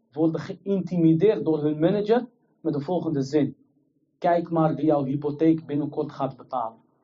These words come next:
Kijk maar wie jouw hypotheek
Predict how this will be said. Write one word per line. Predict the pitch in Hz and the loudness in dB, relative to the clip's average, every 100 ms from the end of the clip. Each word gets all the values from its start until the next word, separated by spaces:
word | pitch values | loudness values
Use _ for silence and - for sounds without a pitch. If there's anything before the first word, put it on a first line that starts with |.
| _ _ _ _ _ _ | _ _ _ _ _ _
Kijk | - 165 170 | 2 2 4
maar | 208 247 - _ _ _ _ _ | 4 4 -2 _ _ _ _ _
wie | 139 | -6
jouw | 165 160 147 | 0 0 0
hypotheek | 147 160 165 165 214 226 | -4 -6 -6 -4 -4 -4